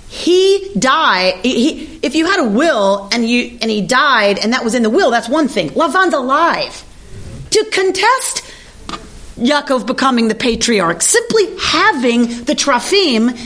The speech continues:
does not make Yaakov the patriarch. Lavan has to make Yaakov the patriarch, and he's alive. He's the patriarch, right? So, and if he dies and he's already appointed someone else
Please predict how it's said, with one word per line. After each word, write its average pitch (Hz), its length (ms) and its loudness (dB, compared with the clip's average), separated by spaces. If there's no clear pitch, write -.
does 262 200 2
not 294 560 0
make 226 680 2
Yaakov 254 540 0
the 202 60 0
patriarch. 226 840 -2
Lavan 349 580 2
has - 360 0
to 262 120 2
make 240 720 0
Yaakov 233 640 0
the 196 80 -2
patriarch, 175 680 -2
and - 240 -4
he's 415 140 2
alive. 587 640 2
He's 440 280 2
the 453 160 2
patriarch, 320 800 -2
right? 226 300 0
So, - 340 -2
and 302 120 0
if 359 120 -2
he 247 260 0
dies 320 600 2
and 285 80 0
he's 277 100 2
already 302 260 2
appointed 302 420 -2
someone 269 360 0
else 320 580 2